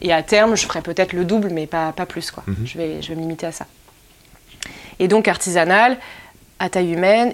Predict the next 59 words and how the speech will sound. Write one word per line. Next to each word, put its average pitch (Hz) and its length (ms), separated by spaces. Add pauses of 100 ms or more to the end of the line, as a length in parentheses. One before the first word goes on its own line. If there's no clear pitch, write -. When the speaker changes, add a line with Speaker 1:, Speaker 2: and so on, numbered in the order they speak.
(140)
Speaker 1:
et, 226 320
euh, 170 340
en 208 120
suivant, 202 500
tout 254 160
comme, 247 260
euh, 170 380 (120)
le, 202 200
peut - 140
le 214 80
faire 233 340
un 180 80
maître 185 220
de 180 120
chai 233 240
avec 180 360
un 170 60
chef 175 180
de 170 100
culture, 202 340
c'est-à-dire 180 320
qu'ils - 500
se - 100
parlent 269 300
toute - 180
l'année. 233 260 (540)
Et 147 40
ben 165 60
moi, 202 100
c'est 214 120
ce - 100
que 208 80
je 196 60
fais - 80
avec 247 80
mes 180 100
partenaires. - 460 (120)
Speaker 2:
Bien 90 100
sûr. 92 160 (1000)
Speaker 1:
Donc, 175 300
euh, 160 680 (640)
voilà. 165 180
Donc, 202 120
c'est 240 100
pour 220 120
ça 262 120
que 220 60
j'ai 214 80
eu 208 60
cette 202 220
idée, 214 300
en 185 120
partant 202 340
de, 165 420
du, 160 220
du 156 80
domaine 185 240
du 170 100
Clausel, 185 480